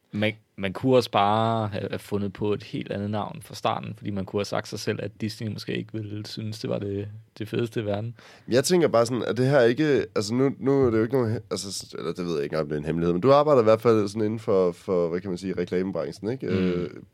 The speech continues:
Speaker 2: altså, når man nu skal f-, søge noget frem på det der Google der, ikke?
Speaker 1: Ja.
Speaker 2: Så er det vel ret vigtigt, at, øh, man i de der søgemaskiner bruger de samme tegn til ligesom at søge ting frem med, ikke?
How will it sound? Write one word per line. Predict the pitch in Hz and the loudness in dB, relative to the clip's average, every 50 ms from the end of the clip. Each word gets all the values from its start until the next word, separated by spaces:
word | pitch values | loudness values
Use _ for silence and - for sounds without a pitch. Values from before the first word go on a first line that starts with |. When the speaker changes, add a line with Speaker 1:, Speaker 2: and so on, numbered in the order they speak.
| _ - | _ -8
Speaker 2:
altså, | - 110 113 117 104 - - - - | -6 -6 -4 -6 -6 -6 -8 -10 -6
når | 127 127 127 123 | 0 4 4 6
man | 123 120 120 | 6 6 4
nu | 139 151 | 4 2
skal | 151 - - 147 | 2 0 -2 -4
f-, | - - _ _ _ - | -4 -4 _ _ _ -12
søge | - - - - - 135 120 117 113 | -8 -6 -4 -2 2 4 4 4 4
noget | 113 113 113 117 127 135 | 4 4 4 4 4 2
frem | 131 - - 120 117 113 - _ _ _ - | 0 2 4 4 4 4 0 _ _ _ -8
på | - 113 101 98 | -2 0 0 0
det | 87 101 104 101 | 0 0 2 4
der | 104 98 95 85 73 80 | 6 6 6 6 4 0
Google | 90 - - 107 98 92 113 113 | -2 -4 -4 -4 -2 -2 -2 0
der, | 92 82 50 - - | 0 -2 -2 -2 -4
ikke? | 123 143 151 _ _ _ - - | -6 -6 -8 _ _ _ -6 -2
Speaker 1:
Ja. | 98 90 - _ _ _ _ _ _ _ | -2 -2 -2 _ _ _ _ _ _ _
Speaker 2:
Så | - - - - 135 | -4 -2 -2 0 2
er | 123 135 | 2 2
det | 135 123 | 2 4
vel | 113 113 107 107 107 101 - _ _ _ _ _ _ _ _ _ _ _ - | 2 2 2 2 0 -2 -4 _ _ _ _ _ _ _ _ _ _ _ -12
ret | - 107 123 135 113 - | -6 -2 -2 -2 -2 -4
vigtigt, | 104 95 - 123 127 123 - - 107 98 95 - - _ _ _ _ - | -10 -2 0 0 0 0 -2 -2 -2 -2 -2 -4 -16 _ _ _ _ -2
at, | - 104 107 107 _ _ - | 0 0 0 0 _ _ -2
øh, | 101 98 95 92 92 90 90 87 87 85 82 82 78 64 50 50 50 50 55 71 69 67 | 0 0 2 2 0 0 0 0 0 -2 -2 -4 -8 -10 -12 -14 -14 -12 -12 -10 -4 0
man | 95 98 95 98 101 | 0 0 0 0 -2
i | 92 - 104 | -4 -6 -6
de | 90 104 101 | -6 -4 0
der | 113 110 107 | 2 2 2
søgemaskiner | 107 - - 131 135 143 147 135 123 - - - 101 101 98 104 104 98 95 92 _ _ _ _ _ _ _ _ | 2 0 2 2 4 4 2 2 0 -2 -4 -4 -4 -2 0 2 2 2 0 -2 _ _ _ _ _ _ _ _
bruger | - 110 110 | 0 0 0
de | 104 107 | 0 0
samme | 104 - 110 101 101 113 110 107 104 95 85 | 0 2 4 4 4 4 4 4 4 2 0
tegn | 80 - - 120 113 101 87 78 67 76 90 - _ - | -2 -4 0 2 2 2 2 -2 -6 -12 -16 -18 _ -14
til | - - 123 107 | -10 -6 -6 -4
ligesom | 101 98 101 107 98 | -4 -4 -4 -4 -4
at | 95 | -4
søge | 90 - 104 92 | -4 -4 -4 -4
ting | 87 - 104 92 80 | -4 -4 -4 -6 -6
frem | - - 80 - | -4 -4 -4 -4
med, | 57 50 50 52 85 | -4 -6 -6 -4 -6
ikke? | 120 127 | -6 -6